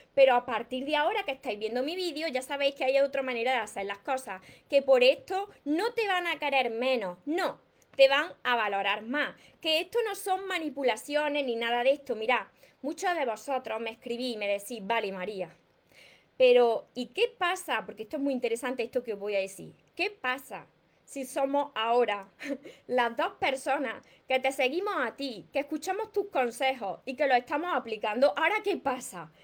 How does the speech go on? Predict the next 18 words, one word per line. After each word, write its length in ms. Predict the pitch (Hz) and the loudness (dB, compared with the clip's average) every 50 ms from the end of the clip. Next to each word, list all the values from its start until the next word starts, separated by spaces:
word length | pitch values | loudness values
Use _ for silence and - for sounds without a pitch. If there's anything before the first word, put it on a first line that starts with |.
| - _ - | -20 _ -4
Nadie 420 | 285 320 311 311 330 285 302 359 | 0 2 4 4 4 2 2 -2
escribe 420 | - - - - 349 311 320 269 254 | -2 -2 -2 -2 0 2 2 4 2
a 60 | 240 | 2
nadie. 500 | 247 302 415 494 415 381 269 208 - - - - - - | 2 0 0 0 -2 -2 -4 -4 -6 -8 -12 -20 -20 -16
Y 80 | - 226 | -6 -2
yo 100 | 254 302 | 0 2
ahí 220 | 330 359 370 370 | 2 2 2 2
os 160 | 330 262 226 | 2 0 0
digo, 360 | 214 269 277 214 190 175 - - _ _ _ _ _ _ _ - - - _ _ | -2 -4 -6 -4 -6 -8 -8 -10 _ _ _ _ _ _ _ -20 -20 -20 _ _
¿quién 160 | - 311 320 | -2 -2 0
es 80 | 359 415 | 0 -2
la 120 | 427 403 403 | -4 -4 -2
persona 720 | 359 320 269 262 - 285 269 269 269 262 214 190 - - _ _ _ _ | -4 -4 -6 -4 0 2 2 2 2 2 -2 -6 -10 -14 _ _ _ _
que 100 | - 285 | 0 0
está 480 | 254 254 - - 302 285 269 269 262 - - | 0 0 -2 -4 -2 0 0 0 0 -4 -6
ahí 300 | 240 240 233 240 262 269 | -2 0 0 0 0 0
más 260 | 262 277 269 - - | 0 -2 -2 -2 0
volcada? 580 | 208 240 233 240 233 - 349 349 269 190 143 | 2 2 2 2 0 -2 -4 -4 -4 -6 -10